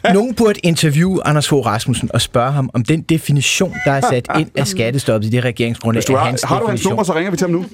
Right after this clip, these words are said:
Speaker 1: Ja, ja, det kunne vi sådan set godt. Men, men sagen er den, at Anders Foghs skattestop var jo netop en beskyttelse mod, øh, jævnt tilbagevendende skatteomlægninger.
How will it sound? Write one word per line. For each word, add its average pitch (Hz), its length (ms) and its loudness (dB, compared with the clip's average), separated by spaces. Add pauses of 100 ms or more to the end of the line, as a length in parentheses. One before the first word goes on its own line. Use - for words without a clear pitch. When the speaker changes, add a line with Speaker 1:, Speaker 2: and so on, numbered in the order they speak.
Speaker 1:
Ja, 120 120 0 (260)
ja, 113 180 -2 (140)
det - 140 -10
kunne - 100 -6
vi 160 40 -2
sådan 139 160 -2
set 117 140 -2
godt. 101 200 0 (300)
Men, 175 140 2 (160)
men 180 220 2 (800)
sagen 202 300 0
er 196 60 2
den, 143 260 -2 (220)
at 143 180 0 (100)
Anders 143 300 0
Foghs 180 260 0
skattestop 120 640 -2
var 123 100 2
jo 120 80 0
netop 120 340 0
en 123 120 2
beskyttelse 131 800 0
mod, 117 360 0 (400)
øh, 104 320 -2
jævnt - 360 -4
tilbagevendende 101 840 0 (220)
skatteomlægninger. 95 1120 -2